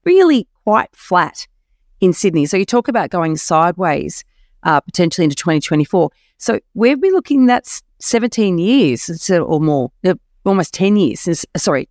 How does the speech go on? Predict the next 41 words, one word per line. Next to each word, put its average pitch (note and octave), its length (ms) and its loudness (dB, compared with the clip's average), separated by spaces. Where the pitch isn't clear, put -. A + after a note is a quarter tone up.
almost F#3+ 260 -2
twenty G#3+ 380 -2
years C#3 240 0
since E3+ 160 -4
the D#3+ 80 0
last D#3 280 0
time D3+ 260 0
that C#3+ 220 -4
happened. - 680 -6
Are B3 60 2
you D#4+ 220 2
in G#4+ 220 0
agreement B3 500 2
with - 180 -4
me A3 140 2
there? G#3 300 2
Are - 40 0
you A#3+ 140 2
observing A3 460 0
the G3 100 0
same F#3+ 280 -2
thing? F3+ 180 -2
There's E3 180 -2
much A3 320 0
more C4 160 2
volatility G#3 1040 0
in G#3 180 2
the G#3 80 0
property G#3+ 400 -2
market G#3+ 340 0
than G#3 160 -2
there G3+ 80 0
used G#3 240 0
to G#3 80 -4
be. A#3+ 300 2
Do A#3 100 0
you A3 60 2
think B3+ 220 2
that C#4 120 0
that F#3+ 160 0
is, F3 240 -4